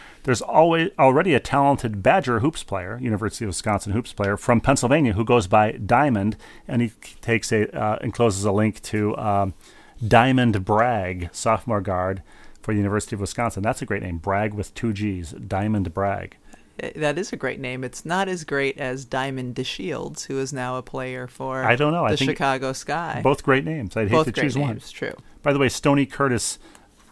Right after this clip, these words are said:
Speaker 1: when he, I'm going back to Stony Curtis and the Flintstones, was, uh, a, a, a movie star from Holly Rock. And, and there we go back to rock, not wood. You
Speaker 2: Right.
Speaker 1: understand the, the
Speaker 2: I, I
Speaker 1: reference.
Speaker 2: gotcha,
Speaker 1: Okay.
Speaker 2: yeah.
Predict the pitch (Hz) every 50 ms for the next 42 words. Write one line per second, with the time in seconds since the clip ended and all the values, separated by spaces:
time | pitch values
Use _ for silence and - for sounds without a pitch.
0 | _ _ _ - 110 107 127 135 - - - - - 131 113 107 110 113 107 98
1 | 107 101 - - - - 110 107 101 95 - 110 101 92 - 104 98 90 - 107
2 | 101 95 - - 95 92 95 95 - - 104 95 87 - - 104 95 95 95 101
3 | - - _ _ _ - - - - - - - - - - - - - - 123
4 | 104 113 113 117 107 - - 110 101 101 - - 107 101 95 90 82 _ - -
5 | - 151 143 123 110 95 90 87 82 80 - - - - _ _ _ - - 120
6 | 104 104 - - 113 104 107 101 104 104 104 95 104 104 101 - - - 98 92
7 | 90 101 98 98 101 - - - 117 101 95 - 127 107 101 95 87 85 - -
8 | - - - - 107 104 - - - - 107 92 90 90 90 90 90 92 - -
9 | 101 98 92 - - 131 - - 131 127 131 - - - - - - - -